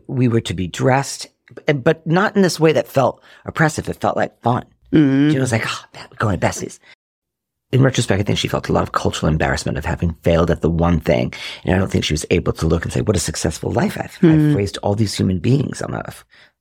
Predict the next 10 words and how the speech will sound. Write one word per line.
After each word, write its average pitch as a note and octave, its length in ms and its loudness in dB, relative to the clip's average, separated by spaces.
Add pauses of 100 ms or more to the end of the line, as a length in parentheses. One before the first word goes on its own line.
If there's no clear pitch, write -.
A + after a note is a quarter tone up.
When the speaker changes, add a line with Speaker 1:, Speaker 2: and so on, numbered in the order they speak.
(120)
Speaker 1:
dress A2 320 -2
seller's F2 400 2
salary." F#2+ 460 2
She - 140 -4
worked F2+ 140 -2
at - 80 -4
a - 100 -4 (260)
sort G#2+ 160 0
of F#2 60 2
a G2 140 2